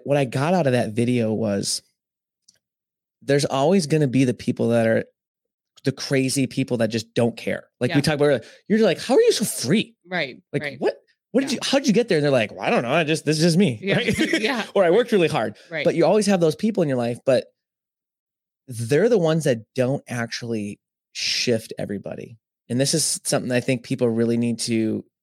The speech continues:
Speaker 1: to take to heart because, and really listen to this,
Speaker 2: Yeah.
Speaker 1: because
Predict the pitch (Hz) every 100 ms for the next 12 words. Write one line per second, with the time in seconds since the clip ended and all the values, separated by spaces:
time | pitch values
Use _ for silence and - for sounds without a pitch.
0 | _ 120 - 117 - 113 - 110 - 104
1 | - 101 101 - - _ _ - 117 135
2 | 123 135 117 104 107 - - 117 113